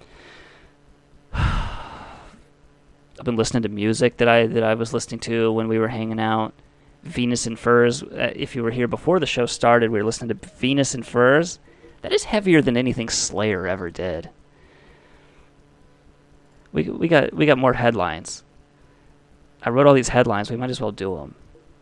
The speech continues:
This is kind of in the, in the academic world. Um, it's, it's such bullshit, and this is something else that, that he hated about academia, was that every fucking where you turn, they're just trying to make the money off the students. Like, these,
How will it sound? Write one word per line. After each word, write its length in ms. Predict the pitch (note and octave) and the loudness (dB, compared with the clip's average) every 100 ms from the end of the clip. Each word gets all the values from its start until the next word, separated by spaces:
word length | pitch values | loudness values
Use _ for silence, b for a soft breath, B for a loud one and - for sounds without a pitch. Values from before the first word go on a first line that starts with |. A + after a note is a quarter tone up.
| _ _ - | _ _ -8
This 200 | A#3 G#4 | -6 -4
is 100 | F#4 | -2
kind 200 | B3 F#3+ | -2 -2
of 80 | E3+ | -2
in 80 | |
the, 120 | D3 C3+ | -4 -4
in 140 | C#3 | -2
the 280 | B2+ B2 - | -2 -2 -2
academic 540 | B2+ C3 B2+ D3 A#3 - | -4 -4 -2 -2 -2 -2
world. 400 | A#2 A#2 F3 - _ b b b b b b - | 2 2 0 -6 _ b b b b b b -8
Um, 520 | A#2 A#2 A#2 A#2 A2+ - | 0 2 2 0 -6 -10
it's, 380 | B2+ - - - | -10 -8 -10 -6
it's 160 | - - | -8 -4
such 320 | C4 - - | -4 -4 -2
bullshit, 380 | C#3 C#3+ - G#2+ | 0 0 -2 -4
and 120 | A2+ | -4
this 140 | D#3 | -6
is 80 | F#3+ | -4
something 220 | G3+ E3+ | -2 0
else 180 | C#3 C#3 | 0 0
that, 240 | C3 A#2 - b b b - | -2 -2 -4 b b b -10
that 120 | - | -8
he 220 | A#2 C3+ | -2 -2
hated 280 | B2+ B2+ B2 | 0 -2 0
about 240 | A#2 A2+ | 0 2
academia, 580 | A2+ A#2 A2 A#2 A2+ G#2+ | 0 -4 -8 -8 -6 -4
was 200 | G#2+ G#2+ | -4 -4
that 220 | - A2 - | -4 -4 -4
every 360 | C3 C#3 G#2 | -6 -4 -6
fucking 480 | G2+ B2+ A#2+ A#2 G#2+ | -6 -8 -6 -6 -6
where 220 | G#2+ A2+ | -2 -2
you 160 | G#2+ F#2 | -2 -6
turn, 340 | - B2+ B2+ | -6 -4 -2
they're 100 | G#2+ | -4
just 180 | A2 - | -6 -6
trying 160 | B2 A2+ | -4 -4
to 60 | |
make 160 | A2 - | -6 -6
the 80 | G2 | -4
money 280 | G2+ A#2+ | -4 -2
off 140 | A#2 A2+ | -4 -4
the 100 | A2 | -8
students. 480 | - A#2 A#2+ A#2+ - | -6 -4 -4 -4 -8
Like, 140 | - | -10
these, 240 | F2+ - | -12 -14